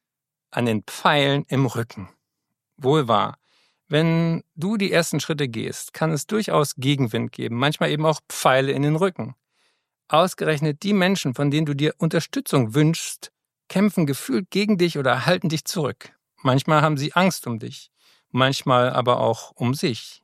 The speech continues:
weil die Veränderung bedeuten kann, dass es für sie unbequemer wird. Daher ist es gut, sich nach Ratgebern umzusehen und zu checken, ob die Warnungen berechtigt sind und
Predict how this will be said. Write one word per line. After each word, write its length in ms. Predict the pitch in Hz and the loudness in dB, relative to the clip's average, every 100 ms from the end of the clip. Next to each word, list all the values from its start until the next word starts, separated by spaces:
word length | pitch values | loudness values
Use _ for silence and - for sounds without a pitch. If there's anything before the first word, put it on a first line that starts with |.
| _ | _
weil 200 | - 127 | -2 0
die 80 | 123 | 0
Veränderung 760 | - 131 123 135 139 156 180 180 | -4 -2 2 2 2 0 0 -2
bedeuten 400 | 127 135 143 147 | 0 2 2 0
kann, 320 | - 156 156 - _ _ _ _ | 0 0 0 -6 _ _ _ _
dass 160 | 156 | -6
es 120 | 165 156 | -6 -4
für 160 | 180 | -2
sie 220 | 156 254 | 0 2
unbequemer 640 | 185 120 117 - 117 110 107 | 2 2 0 -2 0 0 -2
wird. 300 | 127 - - _ _ _ _ _ | -6 -8 -16 _ _ _ _ _
Daher 220 | - 185 | 0 2
ist 60 | 165 | 0
es 180 | 143 - | -4 -2
gut, 260 | 202 180 - _ _ | -4 -4 -8 _ _
sich 240 | - 139 - | -8 -6 -2
nach 220 | 120 - | -2 2
Ratgebern 560 | 123 139 - 147 135 139 | 2 2 0 0 2 2
umzusehen 760 | 147 131 127 113 117 113 123 _ _ _ | 0 0 -2 0 0 0 -2 _ _ _
und 160 | 175 117 | -8 -6
zu 100 | 151 | -4
checken, 380 | - 214 147 | -2 -2 -2
ob 120 | - - | -2 -4
die 200 | 120 110 | -2 4
Warnungen 380 | 135 165 151 | 6 6 4
berechtigt 500 | 117 110 120 - 165 - | 2 0 -2 -4 -6 0
sind 240 | 196 214 | 2 2
und 260 | 156 147 | 0 -4